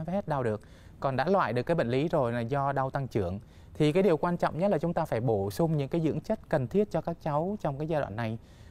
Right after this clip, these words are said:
Mà cụ thể nhất là chúng ta phải bổ sung canxi. Canxi dễ hấp thu như là canxi nano, rồi một số những yếu tố khác, ví dụ như là kẽm, mangan, magie,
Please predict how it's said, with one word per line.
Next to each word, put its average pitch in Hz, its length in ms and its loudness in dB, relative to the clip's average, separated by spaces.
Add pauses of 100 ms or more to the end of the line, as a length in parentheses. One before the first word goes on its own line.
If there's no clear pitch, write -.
(140)
Mà 127 120 0
cụ 117 200 -2
thể 107 200 0
nhất 185 240 -2
là 123 220 0
chúng 151 180 -6
ta 151 100 -4
phải 107 140 -4
bổ 95 160 -2
sung 139 180 -6
canxi. 143 480 -2 (480)
Canxi 160 280 2
dễ 156 160 2
hấp 196 120 -2
thu 170 260 2
như 156 140 0
là 135 80 0
canxi 151 280 -2
nano, 160 440 0
rồi 131 100 0
một 120 140 -2
số 160 220 -2
những 185 160 -2
yếu 170 120 -2
tố 180 360 2
khác, 226 260 0
ví 190 80 -2
dụ 170 100 0
như 135 180 -4
là 120 100 -2
kẽm, 165 580 -2
mangan, 160 520 -2
magie, 165 480 2